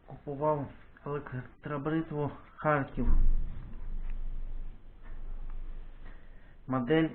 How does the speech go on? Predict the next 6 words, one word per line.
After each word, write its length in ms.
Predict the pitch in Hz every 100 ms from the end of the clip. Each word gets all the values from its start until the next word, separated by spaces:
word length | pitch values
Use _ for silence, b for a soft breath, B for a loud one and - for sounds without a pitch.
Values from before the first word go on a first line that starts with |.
| -
Фаворит 480 | 143 139 139 151 156 - - -
Плюс. 320 | 135 131 117 - - - - - - - - - - - - _ _ _ - - - - - _ _ _ _ _ _ _ _ _ - - _ _ - b b b b b - - - _ -
І 160 | 160
в 100 | 147
неї 280 | 143 156 151
артикул 640 | 135 131 - 160 - 151